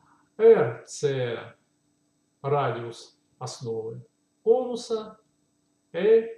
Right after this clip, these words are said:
твірна конуса. За умовою задачі нам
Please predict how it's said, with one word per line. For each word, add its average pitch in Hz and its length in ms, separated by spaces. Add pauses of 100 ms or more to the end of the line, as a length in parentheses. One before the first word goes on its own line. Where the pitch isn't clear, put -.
(120)
твірна 131 600
конуса. 120 560 (520)
За 139 160
умовою 226 480
задачі 139 520
нам 113 260